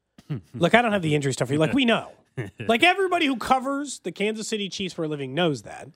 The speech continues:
Speaker 2: And if there
Speaker 1: Yeah.
Speaker 2: is a player to ask about the injury is, we're still gonna ask, like, "Is Patrick okay?" So it's not like it's gonna, like,
Speaker 1: Bruised
Speaker 2: is
Speaker 1: foot.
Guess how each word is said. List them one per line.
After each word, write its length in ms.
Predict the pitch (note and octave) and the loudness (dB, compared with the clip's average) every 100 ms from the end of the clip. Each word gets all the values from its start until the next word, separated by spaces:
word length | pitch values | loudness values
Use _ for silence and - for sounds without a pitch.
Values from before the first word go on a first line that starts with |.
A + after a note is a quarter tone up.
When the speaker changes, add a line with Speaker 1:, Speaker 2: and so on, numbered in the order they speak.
| _ _ _ _ _ | _ _ _ _ _
Speaker 2:
And 100 | G3+ | 0
if 100 | A3 | 2
there 100 | A3 | 4
Speaker 1:
Yeah. 100 | C#4+ | 4
Speaker 2:
is 80 | E4+ | 2
a 60 | D4 | 2
player 200 | B3 A#3 | 4 4
to 60 | |
ask 300 | G#3+ C4+ - | 4 4 2
about 160 | G#3 F3+ | 0 2
the 120 | G#3+ | 2
injury 280 | C#4+ F3+ D3+ | 4 4 2
is, 140 | G3 A3+ | 2 0
we're 80 | |
still 180 | - E4 | 2 2
gonna 160 | A#3+ F3 G3+ | 2 0 2
ask, 300 | F3+ C3+ D#3+ | 2 2 -2
like, 180 | D#3 - | -2 -2
"Is 280 | F3 D#3 | -2 -2
Patrick 520 | - F3 D3+ E3 C3+ - - | -2 -2 0 -4 -4 -10 -4
okay?" 640 | C#3 - D#3+ G#2 F#2+ F#3 _ _ _ _ _ _ | -4 0 -2 -2 -8 -12 _ _ _ _ _ _
So 160 | - G#3+ | -2 0
it's 100 | - | 4
not 160 | D#4 | 4
like 120 | D4 A#3+ | 4 2
it's 140 | - | 2
gonna, 240 | A#3 G3 F#3 | 4 4 4
like, 180 | F#3+ - | 0 2
Speaker 1:
Bruised 240 | - E3+ | 0 0
Speaker 2:
is 60 | - | -4
Speaker 1:
foot. 260 | - B2+ | -8 -8